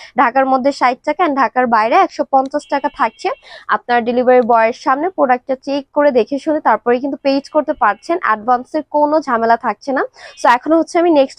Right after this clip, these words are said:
আরেকটা কালার দেখাবো। So এটা হচ্ছে নেক্সট আমাদের আরেকটা ডিজাইন and এটার কালার কম্বিনেশনটাও কিন্তু অনেক বেশি সুন্দর। And এটার মধ্যে আমাদের আরেকটা কালার আছে, so ওইটাও আমি দেখিয়ে দিব। So ফার্স্টে এটা আমি যে, যেটা দেখাচ্ছি এটাতেও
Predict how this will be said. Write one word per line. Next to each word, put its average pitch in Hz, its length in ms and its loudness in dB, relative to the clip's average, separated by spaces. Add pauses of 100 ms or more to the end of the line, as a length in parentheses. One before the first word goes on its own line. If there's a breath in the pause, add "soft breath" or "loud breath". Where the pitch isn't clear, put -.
আরেকটা 220 340 -4
কালার 175 300 0
দেখাবো। 175 300 -10 (260)
So 277 60 -2 (100)
এটা 294 160 0
হচ্ছে - 160 -2 (100)
নেক্সট 285 200 -2 (100)
আমাদের 277 200 2 (180)
আরেকটা 233 300 -2 (100)
ডিজাইন 233 320 0
and 240 80 -10 (140)
এটার 294 220 0 (100)
কালার 247 320 0
কম্বিনেশনটাও 254 680 0
কিন্তু 277 160 0 (120)
অনেক 233 180 -2 (120)
বেশি 269 200 -4 (100)
সুন্দর। 254 340 0
And 254 160 -2
এটার 254 220 -2
মধ্যে 269 200 -2
আমাদের 277 260 0
আরেকটা 233 300 -2 (100)
কালার 233 260 4 (100)
আছে, - 240 -10
so - 60 -10 (100)
ওইটাও 247 320 0
আমি 254 100 -4 (100)
দেখিয়ে 220 300 -4
দিব। 208 120 -8 (400 loud breath)
So 311 60 0 (100)
ফার্স্টে 285 380 0
এটা 320 160 0
আমি 320 140 0
যে, 330 60 4 (200)
যেটা 277 200 2 (100)
দেখাচ্ছি 226 420 -2
এটাতেও 262 280 -2